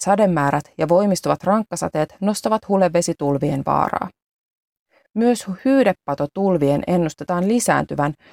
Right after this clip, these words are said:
kun jääkannet virtavesissä vähenevät ja virtaamat samalla kasvavat. Mutta pakkaset eivät kokonaan lopu. Hyydepatotulvat ovat olleet uutisissa tänäkin talvena. Muuttuva ilmasto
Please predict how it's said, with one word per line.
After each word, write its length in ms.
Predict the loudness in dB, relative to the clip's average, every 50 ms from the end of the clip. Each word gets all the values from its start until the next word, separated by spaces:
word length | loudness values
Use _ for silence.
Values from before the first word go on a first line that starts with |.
| -20 _ _
kun 200 | -2 -2 2 4
jääkannet 560 | 4 4 4 2 2 0 -2 0 -2 -2 -4 _
virtavesissä 680 | -4 -2 -2 -2 -4 -4 -4 -4 -4 -6 -6 -6 0 0
vähenevät 540 | 0 0 2 0 0 0 2 2 0 -2 -2 _ _ -20 -20 _ _ -2
ja 100 | 0 4
virtaamat 560 | 4 2 2 2 -2 -4 -4 -2 -4 -4 -6 -10 -20 _
samalla 380 | 0 0 0 2 2 -2 -4 -4 -2
kasvavat. 460 | -2 -2 -2 -2 -2 -2 -2 -2 -4 -8 _ _ _ _ _ _ _ _ _ _ _
Mutta 220 | -8 -6 -6 -4
pakkaset 520 | -2 -2 -2 -2 _ -8 -6 -6 -6 -8 -10 -10 -4
eivät 220 | -4 -4 -4 -4
kokonaan 520 | -6 -8 -4 -4 -4 -4 -2 -4 -2 0 0
lopu. 220 | -2 -2 -4 -10 -20 _ _ _ _ _ _ _ _ -20 -20 -20 _ _
Hyydepatotulvat 960 | 2 2 2 2 0 -2 _ -6 -4 -4 -6 -6 _ -2 0 0 2 2 0 -2 -4 _ _ _
ovat 220 | -2 0 0 0 0 0
olleet 320 | 0 0 2 2 0 2
uutisissa 560 | 0 -2 -2 0 -2 -4 -4 -4 -4 -4 -6 -6 -6 _
tänäkin 420 | -8 -6 -6 -6 -8 -6 -6 -6 -4
talvena. 440 | -2 -2 -2 -2 -4 -8 -12 -12 -18 _ _ _ _ _ _ _ _ _ _ _ _ _ _ _ _ _ _ _ _ _ _ _
Muuttuva 420 | 2 2 2 2 0 -2 0 0 2
ilmasto 540 | 2 2 2 2 0 0 -2 -2 -6 -8